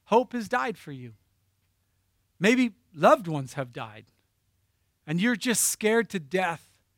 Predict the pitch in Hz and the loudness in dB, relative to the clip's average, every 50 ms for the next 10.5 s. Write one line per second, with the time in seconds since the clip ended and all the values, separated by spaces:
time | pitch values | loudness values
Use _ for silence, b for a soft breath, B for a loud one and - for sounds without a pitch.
0 | _ _ _ _ _ _ _ 160 147 143 156 151 139 - 185 196 190 190 - - | _ _ _ _ _ _ _ -12 -12 -8 -8 -8 -6 -4 -4 -4 -4 -4 -4 -4
1 | 220 202 202 180 190 202 185 190 202 196 185 180 180 - - 190 185 180 180 180 | -2 -2 -2 -4 -4 -4 -4 -4 -4 -4 -4 -4 -4 -6 -6 -8 -6 -6 -6 -4
2 | 170 165 165 175 175 160 143 127 - _ _ _ _ _ _ - 156 170 185 196 | -4 -4 -4 -4 -6 -8 -12 -16 -20 _ _ _ _ _ _ -4 2 2 4 4
3 | 202 208 202 190 190 196 202 208 208 180 156 - - 151 127 156 143 127 - - | 4 4 2 2 0 2 2 2 0 -2 -4 -6 -8 -8 -8 -10 -12 -14 -14 -10
4 | 160 165 165 165 151 156 - 160 156 147 - - - 170 175 180 185 180 165 165 | -8 -6 -6 -8 -10 -10 -10 -10 -10 -10 -10 -8 -6 -4 -4 -2 -4 -4 -8 -6
5 | 170 156 165 156 143 - _ _ _ _ _ _ _ _ _ _ _ _ _ 165 | -4 -4 -4 -4 -6 -14 _ _ _ _ _ _ _ _ _ _ _ _ _ -4
6 | 170 170 160 156 156 - _ _ _ - 156 156 156 147 - 170 165 190 196 160 | -2 -2 -2 -4 -8 -12 _ _ _ -12 -12 -12 -12 -6 -2 0 2 2 2 -2
7 | 147 139 131 135 127 _ _ - 156 175 170 170 196 233 220 170 143 156 160 165 | -4 -12 -16 -18 -20 _ _ -8 -8 -4 0 0 0 0 0 -4 -6 -8 -8 -6
8 | 151 185 208 226 202 156 - _ _ _ _ _ _ _ _ _ _ _ _ _ | -4 -6 -6 -8 -8 -14 -20 _ _ _ _ _ _ _ _ _ _ _ _ _
9 | - 196 226 233 214 - 247 247 240 233 202 233 233 220 180 202 208 208 214 185 | 4 4 4 6 4 4 2 4 4 4 2 4 2 2 2 2 2 2 2 0
10 | - - 165 180 208 220 214 - _ | -4 -6 -2 0 0 0 0 -4 _